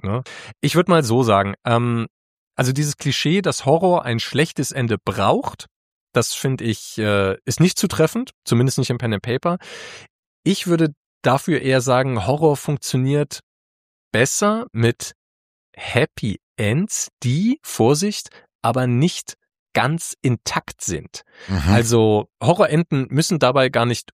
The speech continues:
Speaker 1: unfair sein gegenüber, äh, der Spielerschaft, aber sie dürfen schon auf jeden Fall unbequem sein für sie. Oder wie handhabst du das?
Speaker 2: Ich geb dir total recht. Ich würd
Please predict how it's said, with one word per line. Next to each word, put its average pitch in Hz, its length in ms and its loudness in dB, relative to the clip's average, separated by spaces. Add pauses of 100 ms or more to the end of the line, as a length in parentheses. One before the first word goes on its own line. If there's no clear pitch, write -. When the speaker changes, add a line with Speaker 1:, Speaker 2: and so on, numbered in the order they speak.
Speaker 1:
unfair 156 440 2
sein 104 480 -2
gegenüber, 110 600 0
äh, 110 160 0
der 131 120 0
Spielerschaft, 139 680 -2
aber 147 380 0 (260)
sie - 240 -8
dürfen 143 460 0
schon 151 500 -2 (560)
auf - 200 -4
jeden 123 180 0
Fall 110 240 -2 (220)
unbequem 123 760 0
sein 78 280 -4
für 87 200 -6
sie. 85 260 -10 (140)
Oder 110 180 4
wie 110 140 4
handhabst 117 360 0
du 95 120 -2
das? 80 260 -6
Speaker 2:
Ich - 140 -6
geb 131 160 0
dir 135 100 2
total 110 360 2
recht. 76 260 0
Ich - 160 0
würd 147 240 0